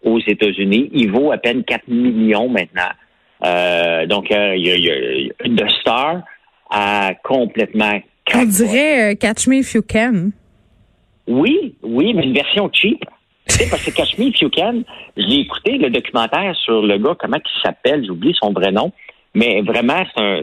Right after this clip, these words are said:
Speaker 1: c'est un, c'est un gars brillant et qui, euh,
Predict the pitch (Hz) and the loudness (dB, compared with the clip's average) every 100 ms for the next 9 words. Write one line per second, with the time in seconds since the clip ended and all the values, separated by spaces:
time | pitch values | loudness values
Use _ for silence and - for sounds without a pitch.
0 | - 101 90 69 - 104 95 98 131 120 | -2 0 0 -2 -2 0 2 2 2 2
1 | 104 - 175 147 135 247 _ _ _ _ | 2 2 2 2 0 -4 _ _ _ _
2 | - 120 120 - - 113 117 110 - - | -2 0 0 -4 -4 0 2 0 -4 -2
3 | 101 98 98 | 0 2 0